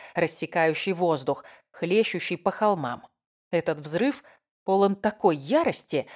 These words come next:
что её грудь сникает от давления. «Мы защитим друг друга», сказал я Клилу, когда они готовились к нападению.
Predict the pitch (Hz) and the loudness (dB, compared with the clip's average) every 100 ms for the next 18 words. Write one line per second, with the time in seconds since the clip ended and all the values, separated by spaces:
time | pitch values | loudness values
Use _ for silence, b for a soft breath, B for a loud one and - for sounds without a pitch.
0 | B - 175 165 170 170 170 277 - 180 | B -6 -4 -2 2 2 4 0 0 -6
1 | 165 156 185 185 180 165 196 160 147 127 | -6 -2 0 0 -2 2 2 2 -2 -4
2 | 123 131 - _ _ _ _ _ _ - | -6 -10 -14 _ _ _ _ _ _ -8
3 | 175 208 208 202 214 - 233 214 196 180 | -2 2 2 0 -4 -2 0 4 4 2
4 | 170 220 165 151 - 151 156 156 165 165 | 2 2 2 0 0 0 2 2 2 0
5 | 185 208 190 139 B B - 160 151 160 | 0 2 2 2 B B -10 -6 0 0
6 | 160 160 165 180 170 170 - - 180 185 | 0 2 2 2 0 0 -4 -4 0 0
7 | 175 175 151 143 | 2 0 0 0